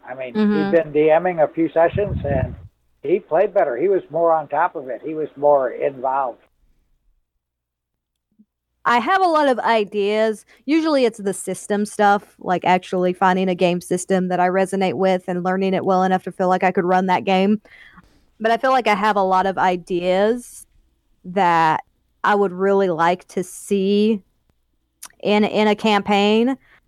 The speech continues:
Speaker 2: And I know that the only way that I'm gonna see those ideas is if I run those games. But, uh, it is, it is a perspective that I don't have a lot of experience in. I, I D M'd some in high school for some friends, but it was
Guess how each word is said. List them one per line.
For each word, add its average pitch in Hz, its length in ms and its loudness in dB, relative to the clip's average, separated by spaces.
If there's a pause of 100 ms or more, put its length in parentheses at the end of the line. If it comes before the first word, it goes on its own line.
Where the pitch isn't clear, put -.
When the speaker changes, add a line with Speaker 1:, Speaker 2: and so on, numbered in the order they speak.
(220)
Speaker 2:
And 185 160 2
I 180 80 2
know 196 220 2
that 190 140 -6
the 196 100 2
only 190 140 2
way 190 160 2
that 185 160 2
I'm 185 100 -2
gonna 185 160 -2
see 185 200 -2
those 202 300 2
ideas 190 520 0
is 175 180 -4
if 180 120 0
I 165 280 2
run 185 300 0
those 180 220 0
games. 196 560 0 (480)
But, 190 640 0 (440)
uh, 190 480 0 (180)
it 208 140 -2
is, 254 380 -2 (100)
it 240 140 0
is 277 140 2
a 277 40 2
perspective 226 680 -2
that 196 100 0
I 196 120 0
don't 226 340 -2
have 202 160 0
a 196 40 2
lot 185 220 2
of 175 100 -4
experience - 600 -6
in. - 180 -6
I, - 200 -2
I 202 100 4
D 226 220 2
M'd 202 200 0
some 202 400 0
in 180 220 -2
high 175 220 0
school 202 340 0
for 196 180 -4
some 180 180 -10
friends, 185 440 0
but 175 160 0
it 175 80 -2
was - 340 -8